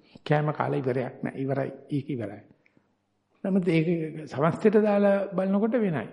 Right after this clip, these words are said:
අන්නේ විදිහට මේ වෙන් කරලා දකින්නකොට පේනවා මේ සමස්තය තියෙන කොටත් ඕකමයි. අපි කොච්චර රැවටිලා තියෙනවද? ඒක මේ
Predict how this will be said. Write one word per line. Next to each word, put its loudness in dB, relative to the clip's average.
අන්නේ 2
විදිහට 0
මේ 0
වෙන් 0
කරලා 2
දකින්නකොට 2
පේනවා -2
මේ 0
සමස්තය 0
තියෙන 4
කොටත් 0
ඕකමයි. 4
අපි 0
කොච්චර -2
රැවටිලා 2
තියෙනවද? 0
ඒක 2
මේ 4